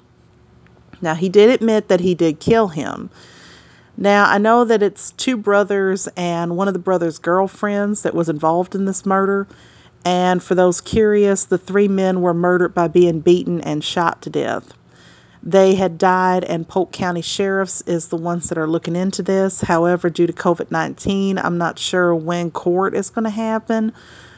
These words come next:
but I know that they are seeking first-degree murder charges, at least on the two brothers. As far as the woman, I don't know if she's gonna maybe try to cut a deal for herself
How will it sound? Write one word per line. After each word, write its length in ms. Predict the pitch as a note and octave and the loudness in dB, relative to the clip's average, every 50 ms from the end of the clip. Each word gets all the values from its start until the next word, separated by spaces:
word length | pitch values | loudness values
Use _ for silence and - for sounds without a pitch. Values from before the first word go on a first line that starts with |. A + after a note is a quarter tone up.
| - - - - | -20 -18 -4 0
but 180 | F3 G#3 G#3 | 2 2 4
I 140 | - G3 G3 | 4 2 2
know 400 | G3 G3 G3+ G3+ G3+ G3+ G3+ G3 | 2 2 2 2 2 2 0 -2
that 400 | F3 F3+ F#3+ F#3+ F#3 F3 - F3+ | -2 0 0 0 0 -2 -2 -2
they 160 | F#3 F3+ F3 | -2 -2 0
are 260 | - - F3+ F#3 F#3 F3+ | 0 0 0 0 -2 -4
seeking 600 | - - - - G3 F#3+ F3+ - F#3+ F3+ F3 E3+ | -6 -8 -6 -2 -2 -2 -2 -2 -4 -6 -6 -4
first-degree 520 | - F#3 F3 E3+ - - F3 - E3+ E3 | -4 -4 -4 -4 -4 -8 -6 -4 -4 -4
murder 300 | D#3+ E3 E3+ F3+ F#3+ G3+ | -2 0 0 0 0 -2
charges, 580 | - - A3 G3+ G3+ G3 F#3 - G3+ G3 - - | -2 0 0 0 0 0 0 -2 -2 -2 -2 -4
at 100 | - - | -4 -2
least 280 | F3 F3 E3+ - - | -2 -2 -2 -2 -4
on 100 | E3+ D#3+ | -6 -4
the 60 | D#3+ | -6
two 180 | D3+ - - E3 | -6 -4 -4 -4
brothers. 480 | D#3 - F3 F3+ F3+ F#3+ F#3 F3+ - F3+ | -2 -2 -2 0 0 0 -2 -2 -2 -4
As 100 | E3 - | -6 -2
far 240 | - F3 E3+ E3+ | 0 0 0 0
as 120 | E3 D3+ - | -2 -4 -6
the 80 | - | -8
woman, 380 | D#3 D#3 E3+ G#3 G#3+ A3 A3 G#3 | -8 -6 -4 -2 0 0 0 2
I 160 | - - F3+ | 2 2 2
don't 180 | F3+ F3 - F3+ | 2 0 -2 -2
know 240 | F3 F3 E3+ E3+ E3+ | -2 -2 -2 -2 -4
if 80 | D#3+ | -4
she's 240 | - - - F3 - | -4 -4 -4 -4 -2
gonna 180 | - E3+ E3 E3 | -4 -6 -6 -4
maybe 260 | E3+ E3+ E3+ D#3+ E3 | -4 -4 -4 -4 -6
try 280 | E3 - - E3+ E3 | -6 -4 -2 -2 -2
to 60 | - - | -2 -4
cut 200 | - - D#3 D#3 | -6 -8 -8 -6
a 40 | |
deal 260 | D3+ - F3+ G3+ A3 G#3+ | -4 -2 -2 -2 -2 -4
for 140 | - A3+ | -6 -8
herself 640 | G#3 A3+ A3 - - - - G#3 G3+ G3+ G3+ G3+ G3 | -6 -6 -6 -6 -6 -4 -2 -2 0 0 -2 -4 -6